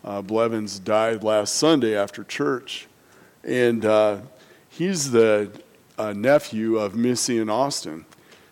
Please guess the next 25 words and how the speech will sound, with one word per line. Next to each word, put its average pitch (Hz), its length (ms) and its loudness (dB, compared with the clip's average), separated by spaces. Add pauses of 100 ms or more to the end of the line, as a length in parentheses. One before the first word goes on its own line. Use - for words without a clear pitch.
who 117 200 -2
have 107 120 -4
been 117 260 0
at 107 60 0
our 104 140 -2
church - 680 -8 (3000)
for 131 100 -2
many 165 320 8
years. 139 500 4 (680)
Um, 131 260 4
so 123 460 4 (320)
just 143 220 0
so 160 80 4
you 139 140 6
know 123 280 10
that 120 220 6
really, 135 540 6
if 131 140 -6
you, 143 120 -8
even 165 220 4
if 139 120 4
you 113 80 -4
don't 110 360 2
know 113 200 4
them 139 380 2